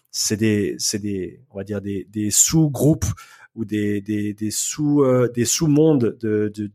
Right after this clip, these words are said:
la performance et du fitness qui, tout le monde se connaît un petit peu entre eux, tu vois. Si tu parles, par exemple, euh, je sais pas, tu parles préparation physique rugby en France,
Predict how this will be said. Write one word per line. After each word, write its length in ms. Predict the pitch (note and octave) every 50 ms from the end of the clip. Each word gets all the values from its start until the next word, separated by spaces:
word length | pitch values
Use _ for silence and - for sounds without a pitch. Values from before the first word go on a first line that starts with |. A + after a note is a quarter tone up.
| -
la 100 | A2+ A2
performance 540 | G#2 - A#2+ - - C3+ B2+ B2+ B2+ B2 B2+
et 20 | A#2+
du 100 | A#2+ A#2
fitness 420 | - - B2+ - C#3+ C#3+ - -
qui, 240 | - - A#2 A2 - _ - _ _ _ _ -
tout 100 | - C3+
le 40 |
monde 140 | C#3 C#3+ C3+
se 80 | - C3
connaît 240 | B2+ - C3 B2+ B2+
un 100 | B2+ B2+
petit 160 | B2+ B2+ B2
peu 120 | B2 B2
entre 300 | A#2+ A#2 B2 B2 - D#3+ E3
eux, 80 | E3
tu 120 | D#3+ - A#2
vois. 140 | A#2 B2+
Si 80 | C3 B2+
tu 140 | - - G#2+
parles, 220 | - A2 A2 A2
par 120 | - G2+ G2
exemple, 420 | G2 G2+ G2+ A2 A2+ G#2 - G2
euh, 120 | F#2+ F2+ F2+ - _ - _ _ _ _
je 80 | - -
sais 60 | -
pas, 120 | - A#2+ B2
tu 120 | A#2+ -
parles 160 | - F#2 F#2
préparation 440 | - - G2 - G2 G2 G2 - -
physique 320 | G2+ - G#2+ G2+ G2+ G2+
rugby 360 | - - A2 G#2 G#2 A2+ A2+ A2
en 100 | G#2 G2
France, 380 | - - C#3 D3 C#3 - -